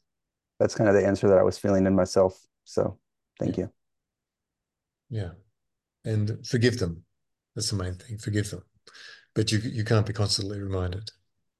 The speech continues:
Speaker 2: If that, if that reminds you, then put it aside and put something beautiful up, beautiful up there. Put a picture of your,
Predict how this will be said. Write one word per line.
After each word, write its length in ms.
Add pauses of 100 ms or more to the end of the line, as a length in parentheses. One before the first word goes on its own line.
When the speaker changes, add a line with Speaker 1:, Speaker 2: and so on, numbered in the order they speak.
Speaker 2:
If 140
that, 240
if 200
that 140
reminds 400
you, 140
then 280
put 200
it 60
aside 420
and 260 (280)
put 120
something 240
beautiful 260
up, 120 (160)
beautiful 360
up 120
there. 100
Put 160
a 40
picture 340
of 100
your, 440